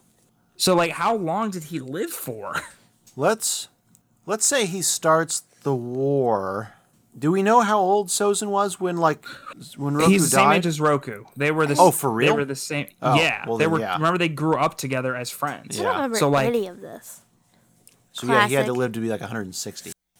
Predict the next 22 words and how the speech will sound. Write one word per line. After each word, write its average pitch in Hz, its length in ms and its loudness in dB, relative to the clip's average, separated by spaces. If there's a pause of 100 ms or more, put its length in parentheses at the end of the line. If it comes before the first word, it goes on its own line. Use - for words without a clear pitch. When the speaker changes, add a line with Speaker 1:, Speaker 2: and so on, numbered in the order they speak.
(100)
Speaker 1:
Right, 147 420 4
just 160 300 -2
for 156 160 2
him 147 300 -2
to, 123 420 -4 (680)
which 151 200 0
I 160 100 2
thought 196 220 2
he 165 120 -2
was, 143 200 -2
like, 123 380 -6
Speaker 3:
Probably 254 320 -4
Speaker 1:
just 143 200 -2
Speaker 3:
a 147 40 2
Speaker 1:
over 135 160 0
Speaker 3:
goof. 123 60 -6
Speaker 1:
a - 20 -6
hundred 143 300 0
when 123 120 -6
he 117 140 -10
died. 107 380 -8 (760)
Speaker 2:
Yeah. 110 280 -4